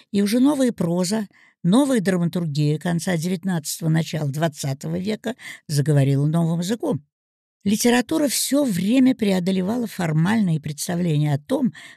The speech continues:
как слово должно существовать и как люди должны разговаривать.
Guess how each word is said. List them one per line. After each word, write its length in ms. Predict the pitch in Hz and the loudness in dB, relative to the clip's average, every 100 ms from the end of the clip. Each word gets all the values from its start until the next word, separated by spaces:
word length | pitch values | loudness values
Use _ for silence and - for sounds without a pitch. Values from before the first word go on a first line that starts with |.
| _ | _
как 260 | - 240 - | -4 -2 -2
слово 400 | - 170 220 208 | -4 -2 -2 0
должно 320 | 170 160 185 | -2 -2 -4
существовать 800 | 180 190 165 - 208 196 139 - _ _ _ _ | -4 -6 -6 -6 -4 -4 -6 -10 _ _ _ _
и 80 | - | -8
как 260 | 143 135 - | -4 -4 0
люди 320 | 139 190 277 | 0 0 -2
должны 580 | 185 135 127 127 147 127 | 0 2 2 2 2 0
разговаривать. 840 | 143 - 120 123 - 110 _ - | -6 -8 -8 -8 -12 -18 _ -20